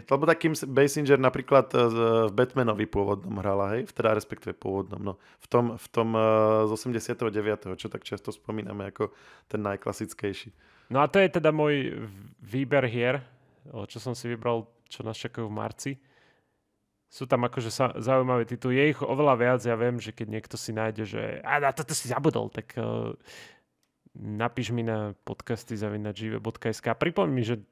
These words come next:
Speaker 2: na túto by som nemal zabudnúť a pozrieť si ju, že o čo tam ide v nej a zahrať si ju potom prípadne.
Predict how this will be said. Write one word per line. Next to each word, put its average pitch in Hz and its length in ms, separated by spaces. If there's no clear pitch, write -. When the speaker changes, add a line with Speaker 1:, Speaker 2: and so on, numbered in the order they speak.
Speaker 2:
na 120 200
túto 131 240
by 123 100
som 131 160
nemal 135 240
zabudnúť 131 500
a 117 60
pozrieť 113 400
si - 160
ju, 104 120
že 104 220
o - 120
čo - 160
tam 104 200
ide 104 200
v 98 100
nej 107 180
a 110 80
zahrať 104 340
si - 120
ju - 80
potom - 420
prípadne. - 540